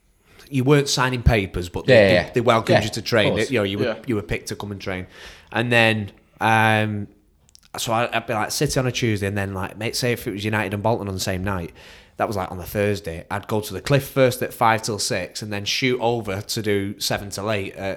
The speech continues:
Speaker 1: in,
Speaker 2: Did the
Speaker 1: in,
Speaker 2: clubs
Speaker 1: in
Speaker 2: know
Speaker 1: Bolton.
Speaker 2: that you overcooked? You have to let them know that you're going.
Speaker 1: At that age, I mean, we're talking nine, ten, so no, they don't, they don't particularly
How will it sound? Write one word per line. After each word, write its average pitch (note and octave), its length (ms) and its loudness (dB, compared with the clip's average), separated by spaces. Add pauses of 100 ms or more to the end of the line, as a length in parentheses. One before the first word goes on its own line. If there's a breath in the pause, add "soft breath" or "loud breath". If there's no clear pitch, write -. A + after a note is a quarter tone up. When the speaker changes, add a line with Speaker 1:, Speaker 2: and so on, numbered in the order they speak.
Speaker 1:
in, G#2 260 -10
Speaker 2:
Did D3+ 120 2
the E3+ 60 4
Speaker 1:
in, F3 60 2
Speaker 2:
clubs F#3 200 6
Speaker 1:
in G3 40 4
Speaker 2:
know G#3 160 10
Speaker 1:
Bolton. B2 140 4
Speaker 2:
that G2+ 60 -2
you - 60 -6
overcooked? F#2+ 520 -2
You B2 60 4
have C#3+ 220 2
to D3+ 100 4
let C#3 200 6
them C3 180 0
know B2 240 4
that B2 140 -6
you're A#2+ 120 0
going. A2+ 380 4
Speaker 1:
At G2 200 4
that F3 180 4
age, C3 380 2
I A#2+ 80 2
mean, A#2+ 180 0
we're A#2+ 100 0
talking G#2+ 480 2
nine, G2+ 280 -2
ten, A2 360 -4
so F#2+ 240 -6
no, G2+ 320 -2 (100)
they B2+ 100 -2
don't, A#2 240 -4
they A2+ 60 -2
don't A2+ 200 -4
particularly F#2 600 -8